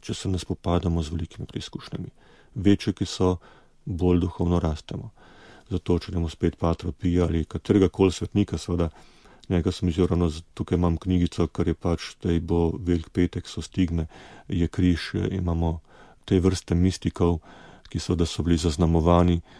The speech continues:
s Kristusovim križanjem. In da to Kristusov križ je ključnega pomena, da če njega preberemo, beremo vse. Ni razumljivo,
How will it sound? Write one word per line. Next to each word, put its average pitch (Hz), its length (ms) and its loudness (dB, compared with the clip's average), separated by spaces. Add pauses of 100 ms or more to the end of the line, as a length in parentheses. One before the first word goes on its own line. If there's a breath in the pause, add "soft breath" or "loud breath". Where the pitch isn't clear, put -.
(100)
s - 120 -12
Kristusovim 87 1040 -2
križanjem. 87 480 4 (540 loud breath)
In 85 240 2
da 85 100 2
to - 160 2
Kristusov 90 600 0
križ - 440 0
je 87 180 -2 (400)
ključnega - 540 -2 (540)
pomena, 85 460 0 (120)
da - 180 -4
če - 180 -4
njega 95 280 2
preberemo, 90 580 0 (100)
beremo 85 400 -2
vse. - 220 -6 (760 loud breath)
Ni 143 240 8
razumljivo, 95 760 4